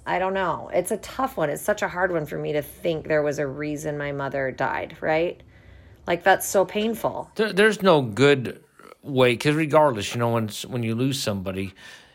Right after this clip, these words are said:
Speaker 2: even if you have the spiritual side, even for me, I can see and hear and feel family members, but it's not the same. I mean, to say that it is the same i-, is, it's a load of garbage, right? It's not the same. Y-, y-, you,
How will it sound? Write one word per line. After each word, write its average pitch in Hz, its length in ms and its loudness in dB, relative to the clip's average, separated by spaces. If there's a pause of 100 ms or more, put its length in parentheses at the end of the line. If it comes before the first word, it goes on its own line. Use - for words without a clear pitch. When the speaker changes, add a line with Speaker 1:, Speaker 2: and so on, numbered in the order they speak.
(320)
Speaker 2:
even 165 300 2
if 139 160 -2
you 135 100 4
have 131 260 6
the 117 80 -4
spiritual 117 380 -2
side, 123 280 2
even 175 220 0
for 120 180 -2
me, 131 320 -2
I 92 160 -8
can 110 240 -4
see 117 640 -4
and 101 180 -8
hear 113 240 -2
and 101 80 -4
feel 107 320 -4
family 127 500 0
members, 92 300 -6
but 127 120 -4
it's 117 140 -4
not 131 200 0
the 101 80 -8
same. 101 440 -4
I 113 140 -6
mean, 123 300 0 (340)
to 131 80 -4
say 165 260 4
that 135 140 2
it 117 120 -2
is 135 180 2
the 110 60 -4
same 107 460 0 (420)
i-, - 40 2
is, 104 880 0
it's - 480 -12
a 113 80 -2
load 113 240 2
of 98 100 -2
garbage, 107 480 2
right? 104 140 2
It's 104 180 -4
not 117 400 2
the 101 80 -8
same. 92 440 -2
Y-, 82 160 -14
y-, - 380 -10
you, 127 300 -2